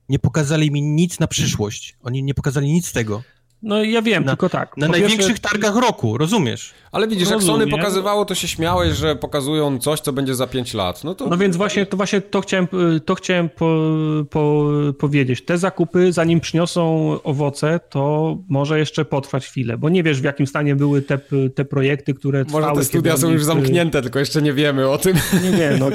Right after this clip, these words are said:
Speaker 2: kie-, nie wiesz, w jakim stanie były te projekty, kiedy oni ich kupili, nie wiesz, które zostały wymazane i kazali im coś, co absolutnie, mm, e, absolutnie od nowa robić. Poza tym,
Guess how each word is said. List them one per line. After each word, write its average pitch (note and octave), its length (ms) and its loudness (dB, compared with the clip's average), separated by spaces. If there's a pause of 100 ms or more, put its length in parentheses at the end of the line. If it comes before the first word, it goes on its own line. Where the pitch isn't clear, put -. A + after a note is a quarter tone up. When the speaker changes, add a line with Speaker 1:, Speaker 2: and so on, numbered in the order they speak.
Speaker 2:
kie-, D#3 360 2
nie F3 180 4
wiesz, F#3 120 4
w - 20 -2
jakim F3 260 2
stanie E3 260 2
były D#3 160 4
te D3+ 140 0
projekty, D3+ 380 -2
kiedy D3 280 0
oni D3+ 380 2
ich C#3 120 2
kupili, D#3 380 2
nie D#3 120 4
wiesz, D3 120 2
które D3 240 0
zostały C#3+ 540 2
wymazane C#3+ 640 2
i C3+ 60 2
kazali C#3 340 0
im C#3 80 2
coś, C3+ 260 -4
co - 140 -6
absolutnie, C#3 580 0
mm, C3 760 -4
e, B2+ 680 -4
absolutnie C3+ 640 0
od C3+ 160 -2
nowa C3+ 260 0
robić. C3 340 0
Poza D3+ 240 -2
tym, D#3 200 0